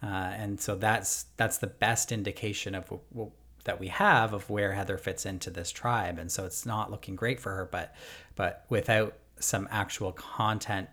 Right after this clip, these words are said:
and dialogue involving Heather, at camp. Uh, we can never really know that. So hopefully in the future, we're gonna get some more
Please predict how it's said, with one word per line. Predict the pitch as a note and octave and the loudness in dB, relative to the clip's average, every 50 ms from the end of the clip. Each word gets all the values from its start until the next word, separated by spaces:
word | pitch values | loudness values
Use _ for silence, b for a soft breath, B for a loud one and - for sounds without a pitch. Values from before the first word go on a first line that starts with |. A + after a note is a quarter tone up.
| - - | -12 -6
and | - G2 F2+ F2+ | -4 -4 -2 -2
dialogue | - A2 F#2+ G2 G#2 G#2 G2 F#2+ F#2+ F#2+ F#2 F2 F#2 F#2 - - - - - - - | 0 0 2 2 2 2 2 0 0 0 0 -2 -2 -4 -8 -12 -20 -20 -16 -12 -8
involving | G#2+ G2 F#2 F#2 F#2 A2+ C#3+ D#3 D3+ C3 A#2+ A2 G#2 | -6 -4 -2 0 4 6 8 8 6 6 4 0 0
Heather, | G#2 G2 - G#2+ F#2 - G2 F#2+ F#2+ F#2+ G2+ - b b b b b b b G#2+ G2 | -2 -2 -2 -4 -2 -2 0 0 0 -2 -4 -6 b b b b b b b -2 -2
at | F#2+ - | -2 -4
camp. | - - - G#2 F#2+ F2+ F#2+ - - - - | -8 -8 -6 -4 -4 -4 -6 -8 -10 -12 -8
Uh, | - | -6
we | G2+ G#2 | -6 -4
can | G2 - G#2+ G2 | -4 -4 -4 -2
never | F#2+ F#2+ F#2 F#2+ F#2 F2+ - - | -2 -2 -2 -2 -4 -4 -6 -6
really | G#2 G2 F#2 F#2 F2+ F2 | -4 -4 -2 -2 -2 -4
know | E2+ E2 E2+ E2+ | -4 -4 -6 -4
that. | D#2+ E2 - - - - | -4 -4 -4 -4 -4 -4
So | - - F#2 F2 F2 - - B B B B B B B | -4 -2 0 -2 -2 -4 -6 B B B B B B B
hopefully | - A#2+ A#2+ A#2+ D#3 D#3+ D#3+ | 2 2 4 4 6 4 6
in | E3 | 6
the | E3+ D#3 G3 | 4 4 4
future, | G3 E3+ - - A#2+ G#2+ | 4 4 4 4 4 4
we're | G#2 G#2 G2+ | 4 2 0
gonna | G2+ G#2 G2+ F#2+ G#2+ | 0 0 0 2 0
get | G#2+ - | 0 0
some | - - G#2+ | 0 0 0
more | G2+ G2+ G2+ G2 G2 G2 G2 G2 - | 0 0 2 2 2 2 0 -2 -4